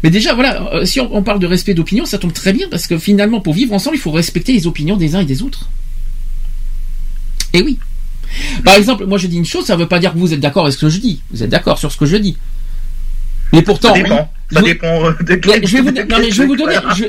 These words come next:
Speaker 1: je vais vous donner un exemple. Je vais vous donner un exemple. Ah ouais, on, on, je vais vous donner par, euh, on va se donner un exemple par rapport à nous. J'ai mon opinion. Toi, Cédric, t'as ton mi-, opinion. André a
Speaker 2: Oui,
Speaker 1: le
Speaker 2: voilà,
Speaker 1: sien, tout
Speaker 2: j'ai
Speaker 1: ça.
Speaker 2: mon opinion personnelle, oui, voilà.
Speaker 1: Et qu'est-ce qu'on est en train de faire ?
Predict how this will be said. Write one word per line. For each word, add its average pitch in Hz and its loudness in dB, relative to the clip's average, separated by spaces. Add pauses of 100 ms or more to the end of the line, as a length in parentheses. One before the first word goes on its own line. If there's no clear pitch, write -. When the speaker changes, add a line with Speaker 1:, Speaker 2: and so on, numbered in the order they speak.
Speaker 1:
je 185 0
vais 240 4
vous 240 2
donner 269 0
un 254 2
exemple. 185 0
Je 156 -4
vais 196 4
vous 190 0
donner 214 0
un 214 -2
exemple. 135 -4
Ah 131 -2
ouais, 131 -4
on, 120 -6
on, - -4
je 139 -2
vais 160 0
vous 156 2
donner 190 2
par, 170 -6
euh, 170 -2 (560)
on 180 0
va 196 4
se 180 -6
donner 240 0
un 262 0
exemple 233 -2
par 220 0
rapport 175 -4
à 160 0
nous. 127 2 (340)
J'ai 185 4
mon 254 2
opinion. 190 -2 (120)
Toi, 175 0
Cédric, 143 -2
t'as 143 -4
ton 131 0
mi-, 120 0 (100)
opinion. 127 -2
André 151 0
a 135 4
Speaker 2:
Oui, 135 4
Speaker 1:
le 131 2
Speaker 2:
voilà, 113 4
Speaker 1:
sien, 110 2
tout - -4
Speaker 2:
j'ai - -6
Speaker 1:
ça. 120 2
Speaker 2:
mon 117 4
opinion 110 -2
personnelle, 110 -4
oui, 143 -4
voilà. 101 -4
Speaker 1:
Et 190 2
qu'est-ce 254 4
qu'on 220 -2
est 190 0
en 165 -2
train - -6
de 139 -6
faire ? 131 -2